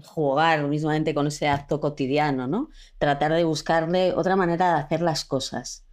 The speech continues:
Quizás así, eh, que en, a mí lo que me viene es como ligereza, ligereza de todo, ¿no? O sea, hace-, hago las cosas, pero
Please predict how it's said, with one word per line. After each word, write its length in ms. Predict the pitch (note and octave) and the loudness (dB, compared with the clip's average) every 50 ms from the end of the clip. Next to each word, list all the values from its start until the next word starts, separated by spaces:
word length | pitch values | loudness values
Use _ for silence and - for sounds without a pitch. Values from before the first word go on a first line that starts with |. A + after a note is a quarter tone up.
| - - - - - - - - - - | -20 -20 -20 -20 -20 -20 -20 -20 -20 -12
Quizás 540 | - - C#3+ - - D3 D3 C#3+ D3 C#3+ - | -8 -8 -6 0 2 2 4 2 2 0 0
así, 420 | C3+ C3 - - - D#3 D3 D3+ _ | -2 -2 -2 -2 -2 -2 -4 -2 _
eh, 160 | - D#3 D3+ | -2 -2 -2
que 500 | D3+ D#3+ D3+ D3 D3 C#3+ C#3 C3+ C3 C3 - - - - - - - - - - _ _ | -2 -2 0 0 2 2 2 0 -2 -4 -6 -12 -16 -16 -16 -18 -20 -20 -20 -20 _ _
en, 340 | - B2+ D3+ D3+ D3 D3 - _ _ _ | -2 -2 -2 -2 -4 -6 -12 _ _ _
a 100 | - D#3+ | 0 2
mí 200 | E3 F#3 G#3+ A3+ | 2 2 2 2
lo 160 | A#3 A3+ A3 | 2 0 0
que 100 | A3 G3 | 0 0
me 140 | F#3+ F3 F3 | 2 2 2
viene 320 | E3+ F#3 G3 G#3+ A#3 A#3+ A#3 | 2 2 2 2 2 2 0
es 120 | A3 A3+ | -2 -2
como 240 | - G#3+ F#3+ E3+ D#3 | -2 0 0 2 2
ligereza, 760 | D3 C#3+ C#3+ - C#3 C3 C3 C#3 C3+ - - - B2 - _ _ _ | 0 0 0 0 0 0 0 0 -2 -4 -6 -8 -8 -8 _ _ _
ligereza 600 | D#3+ D#3 D3+ - - D3 C#3+ C#3+ C#3+ C#3+ F#3 D#3+ | -4 -2 -2 -2 -2 0 0 0 -2 -2 -2 -2
de 100 | C#3+ C3 | 0 -2
todo, 320 | C3 - C3+ B2+ B2 B2 C3 | -2 -2 -2 -2 -2 -2 -2
¿no? 260 | D#3+ G#3+ A3+ A3+ A3 | 0 0 0 0 -2
O 80 | F#3 | -2
sea, 180 | D3+ - D3+ B2+ | -2 -2 -2 0
hace-, 260 | - - C#3+ - - - | 0 0 -2 -4 -4 0
hago 260 | - D#3 E3 F3 F#3 | 2 2 4 4 2
las 180 | F#3 G3 G3 | 2 0 0
cosas, 440 | - - A#3 B3 - - C#4+ D#4+ E4 - _ | 0 -2 -2 0 0 0 0 -2 -2 -4 _
pero 360 | - E3+ D#3 D3 C#3 C3+ C3+ | -2 0 2 2 0 0 -2